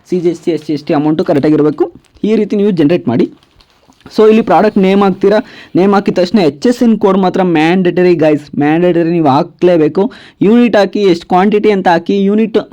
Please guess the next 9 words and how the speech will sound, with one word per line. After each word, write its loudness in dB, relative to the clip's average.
ಮ್ಯಾನ-, 0
ಈ 4
ಮೆಜರ್ಮೆಂಟ್ 2
ಅಂದರೆ 0
ನಂಬರ್ಸಲ್ಲಿ 0
ಸೆಲ್ 0
ಮಾಡ್ತಾಯಿದ್ದೀರಾ, 0
ಕೆ 4
ಜಿಲಿ 2